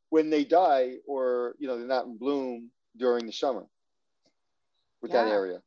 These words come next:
Speaker 1: They're just
Speaker 2: What do
Speaker 1: not
Speaker 2: we
Speaker 1: in bloom?
Speaker 2: Yeah,
Speaker 1: Like
Speaker 2: they're just, yeah, they just hang around. They're just kind of, like,
Speaker 1: Like
Speaker 2: actually sad stems, you know? It's
Speaker 1: Yeah,
Speaker 2: sad.
Speaker 1: that, yeah.
Speaker 2: Also,
Speaker 1: Okay.
Speaker 2: you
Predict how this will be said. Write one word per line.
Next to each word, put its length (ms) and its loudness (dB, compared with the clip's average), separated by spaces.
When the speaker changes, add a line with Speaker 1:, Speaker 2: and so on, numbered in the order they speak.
Speaker 1:
They're 100 -2
just 80 -2
Speaker 2:
What 120 2
do 60 6
Speaker 1:
not 100 6
Speaker 2:
we 40 -2
Speaker 1:
in 60 -6
bloom? 400 0
Speaker 2:
Yeah, 180 4
Speaker 1:
Like 140 6
Speaker 2:
they're 180 -4
just, 180 -12
yeah, 220 2
they 160 -4
just 220 -10
hang 140 -8
around. 420 -4
They're 100 0
just 200 -8
kind 140 -2
of, 80 -2
like, 120 2
Speaker 1:
Like 100 -4
Speaker 2:
actually 340 -4
sad 380 -2
stems, 640 -8
you 120 -6
know? 200 -4
It's 100 2
Speaker 1:
Yeah, 200 8
Speaker 2:
sad. 80 -12
Speaker 1:
that, 140 2
yeah. 380 4
Speaker 2:
Also, 260 4
Speaker 1:
Okay. 100 2
Speaker 2:
you 160 6